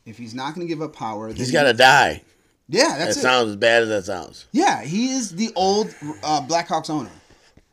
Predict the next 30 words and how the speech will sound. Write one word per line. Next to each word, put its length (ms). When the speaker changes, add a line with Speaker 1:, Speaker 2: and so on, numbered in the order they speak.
Speaker 2:
Yeah. 180
Speaker 1:
This 240
is 120
him. 280
Every 340
sport 380
has 340
one. 220
Speaker 2:
Stephen 360
Jones 340
is 120
good. 400
Stephen 320
Jones 300
is 100
gonna 180
lead 200
us 140
in 80
a 60
good 200
direction. 500
Speaker 1:
Yeah, 280
Speaker 2:
I 60
Speaker 1:
when 160
he 60
Speaker 2:
feel. 80
Speaker 1:
gets 200
the 80
team. 440